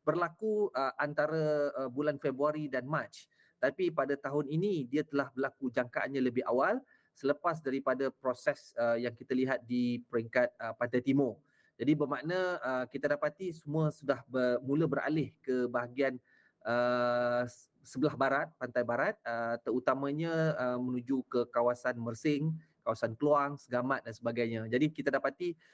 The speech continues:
pada masa yang akan datang, uh, dalam seminggu, dua minggu ini, kita akan dapati dia akan mula beredar, uh,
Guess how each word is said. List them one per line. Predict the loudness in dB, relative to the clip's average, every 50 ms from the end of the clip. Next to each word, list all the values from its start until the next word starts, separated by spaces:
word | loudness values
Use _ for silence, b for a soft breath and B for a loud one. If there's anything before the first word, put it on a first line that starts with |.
| b b
pada | b 0 2 2 2 2
masa | 0 -2 0 0 2
yang | 2 2 2
akan | 0 -2 -2 -2 -2
datang, | -2 -2 -2 -2 -2 -4 -8 -8
uh, | -4 -4 -2 -2 -2 0
dalam | 0 0 0 0 -2 -4 -8 -8
seminggu, | -8 -6 -4 -2 0 2 2 4
dua | 4 4 2
minggu | 2 0 0 0 0
ini, | 0 0 -2
kita | -6 -6 -6 -6 -4
akan | -4 -2 -4
dapati | -4 -4 -6 -6 -4 -4 -2
dia | -2 -2 -2
akan | -2 -4 -2
mula | -2 0 2 4 4 4 2 2 -2 b b b b b b -4
beredar, | -2 0 0 2 2 2 2 0 -4 -4
uh, | -4 -2 -2 -2